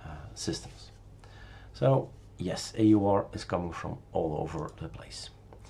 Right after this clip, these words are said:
So here is your Spotify. It has been created. The only thing you have to do is double click it.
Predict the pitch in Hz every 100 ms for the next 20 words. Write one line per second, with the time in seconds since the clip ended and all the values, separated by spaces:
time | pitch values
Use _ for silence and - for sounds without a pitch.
0 | - - - 147 120 131 139 - 120 -
1 | 110 107 104 - 180 160 - - - 87
2 | - 95 - 101 131 143 131 95 98 98
3 | - 92 90 - 104 117 104 107 95 -
4 | 165 208 -